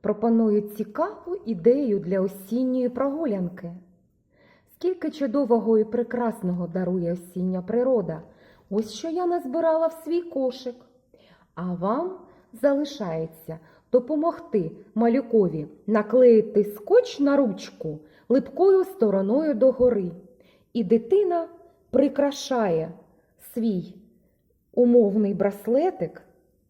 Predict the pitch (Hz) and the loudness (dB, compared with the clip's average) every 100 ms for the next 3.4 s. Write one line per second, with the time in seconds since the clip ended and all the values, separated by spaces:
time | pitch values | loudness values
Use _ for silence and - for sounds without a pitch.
0 | _ _ _ 226 220 226 285 320 247 190 | _ _ _ -2 0 0 0 0 -2 0
1 | 180 170 170 196 185 - - 165 160 - | -2 -2 -2 -2 -4 -8 -8 -6 -8 -10
2 | 151 151 160 208 180 180 180 - - 202 | -12 -12 0 0 2 0 -4 -6 -2 -2
3 | 165 160 151 143 | 0 -6 -6 -14